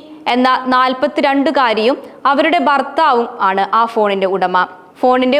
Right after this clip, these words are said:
ഉടമകളെ കണ്ടെത്തിയതോടെ പോലീസ് ദമ്പതികൾ താമസിച്ചിരുന്ന വീട്ടിലേക്ക്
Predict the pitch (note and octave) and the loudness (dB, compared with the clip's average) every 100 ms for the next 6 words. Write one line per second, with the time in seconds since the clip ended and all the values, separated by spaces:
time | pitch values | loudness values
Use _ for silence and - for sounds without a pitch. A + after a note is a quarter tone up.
0 | C4+ C4+ C4+ D4 C#4 D4 D4 C4+ C4+ C4+ | 2 2 2 2 0 0 0 0 0 0
1 | D4+ D4 C4 A#3 D4+ - - E4 F4+ G4 | 0 2 2 0 -2 -8 -2 2 4 2
2 | G4 D#4+ D#4+ D#4+ F4+ F#4 - D#4+ D4+ D#4+ | 0 0 2 2 2 0 0 0 2 -2
3 | D#4+ D#4+ D4+ D4+ - A#3 C4 C4+ D4 C#4+ | -4 -2 0 0 -2 0 0 0 0 0
4 | B3+ | 0